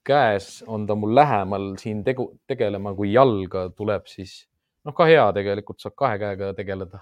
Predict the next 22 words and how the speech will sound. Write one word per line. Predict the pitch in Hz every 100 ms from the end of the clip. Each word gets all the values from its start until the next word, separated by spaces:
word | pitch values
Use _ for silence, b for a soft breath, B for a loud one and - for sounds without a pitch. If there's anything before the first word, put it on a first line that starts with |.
| - _ _
<laughs> | 160 _ 156 _ 147 B B B B 139 -
Aga, | 110 104 107 107 104 101 104 95 _
aga | - 117 113 120
nad | 131
ei | 135
eelista, | 143 151 120 - - 107 104 101 92
koertel | 151 147 113 107
ei |
ole | 127 104
eelistust, | 110 113 113 101 92 - 92 -
nad | 104
võtavad | 98 131 - 104 104
esimese | 120 139 117 107 104 101 101 101 101 98
kõige | 110 117 104
lihtsama. | 104 131 - - 87 92 104 _ _ _ _ _ _ _ _ _ _ _
Esimese | 110 131 127 107 101 104
kõige | 117 110
lihtsama | 123 139 - 95 95
koha, | 113 101 90 98
mis | 95 -
on | 101
kättesaadav. | 120 - 95 98 90